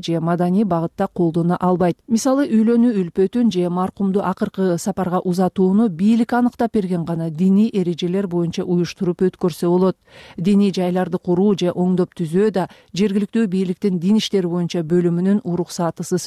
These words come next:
жүргүзүлбөйт. Ал эми Меккеге ажылык сапарын уюштуруу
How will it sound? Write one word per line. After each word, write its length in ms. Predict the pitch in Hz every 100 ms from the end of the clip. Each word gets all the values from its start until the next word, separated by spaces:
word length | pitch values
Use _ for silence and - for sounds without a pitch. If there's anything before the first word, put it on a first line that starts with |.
| 165
жүргүзүлбөйт. 680 | 170 170 175 196 170 196 - _ - - -
Ал 160 | 175
эми 160 | 180 175
Меккеге 420 | 175 190 214 180
ажылык 400 | 160 175 190 208
сапарын 480 | - 208 185 175 165
уюштуруу 640 | 175 175 151 180 185 220